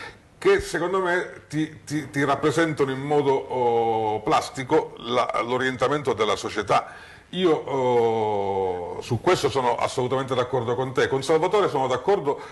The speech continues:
fino a un certo punto, nel senso che sono convinto che il Palermo da ora in avanti può fare gli stessi punti del Genoa o del Frosinone.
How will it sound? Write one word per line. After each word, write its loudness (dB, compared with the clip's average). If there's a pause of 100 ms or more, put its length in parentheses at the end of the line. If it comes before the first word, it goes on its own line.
(140)
fino 0
a 4
un 2
certo 2
punto, 2
nel 2
senso 0
che 0
sono 0
convinto 2
che 0
il 2
Palermo 0
da 2
ora 4
in 0
avanti 0
può 2
fare 0
gli -6
stessi -4
punti -6
del 0
Genoa 0
o 2
del 0
Frosinone. -2